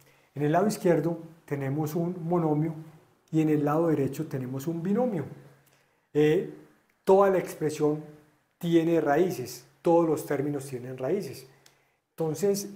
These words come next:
vamos a decir lo siguiente, sacamos un común denominador, es un denominador que me contiene a todos los denominadores del lado derecho. Entonces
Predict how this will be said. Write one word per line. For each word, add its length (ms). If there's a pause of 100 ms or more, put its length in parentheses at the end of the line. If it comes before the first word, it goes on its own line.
vamos 400
a 60
decir 220
lo 100
siguiente, 500 (760)
sacamos 560
un 160
común 340
denominador, 760 (680)
es 200
un 100
denominador 800 (760)
que 220
me 160
contiene 540
a 320 (280)
todos 260
los 140
denominadores 880 (500)
del 280
lado 320 (180)
derecho. 420 (560)
Entonces 720